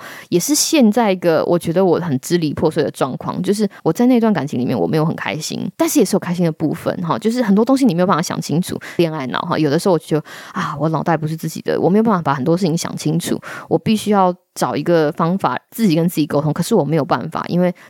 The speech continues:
当下的环境不允许我这么做。那那个时候呢，又是吃哦，又是吃。我发现找一个很不错的地方让自己吃得开心，好像是一个很容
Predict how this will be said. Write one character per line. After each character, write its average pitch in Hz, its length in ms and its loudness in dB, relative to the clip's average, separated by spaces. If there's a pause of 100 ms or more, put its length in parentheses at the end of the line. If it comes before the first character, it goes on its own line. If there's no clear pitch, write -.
当 185 180 2
下 196 140 2
的 147 80 0
环 123 240 -2
境 156 240 -4
不 - 160 2
允 139 200 0
许 151 200 -2
我 90 180 -2
这 - 140 -4
么 107 140 -6
做。 - 260 -6 (220)
那 269 80 -2
那 294 100 2
个 247 100 2
时 170 140 -2
候 185 200 2
呢， 147 200 0 (380)
又 220 120 4
是 226 80 4
吃 - 280 -2
哦， 156 120 -2
又 160 80 2
是 170 80 -2
吃。 - 160 -8
我 175 80 2
发 294 160 4
现 349 200 -2 (520)
找 156 220 0
一 170 60 0
个 214 280 4
很 214 160 0
不 165 120 -2
错 233 200 2
的 170 120 2
地 196 180 -4
方 175 180 0
让 185 160 2
自 196 80 -2
己 160 80 -2
吃 - 160 -4
得 156 80 2
开 143 220 -4
心， 151 180 -6
好 - 120 -6
像 226 160 2
是 233 120 -4
一 208 60 0
个 185 80 2
很 165 160 2
容 180 100 4